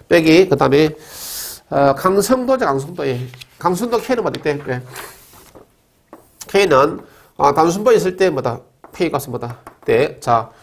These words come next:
아, 요게 엘엘이기 때문에 뭐다? 이엘 합시다. 예.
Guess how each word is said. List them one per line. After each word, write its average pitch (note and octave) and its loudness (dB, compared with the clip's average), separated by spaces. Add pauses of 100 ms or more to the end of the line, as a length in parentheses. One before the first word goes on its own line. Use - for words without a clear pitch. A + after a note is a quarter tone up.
(560)
아, D3 2
요게 A#3 4
엘엘이기 G#3+ 0
때문에 C#3+ -2
뭐다? A#2+ 0
이엘 D#3+ 0
합시다. D#3 -4
예. B2 -2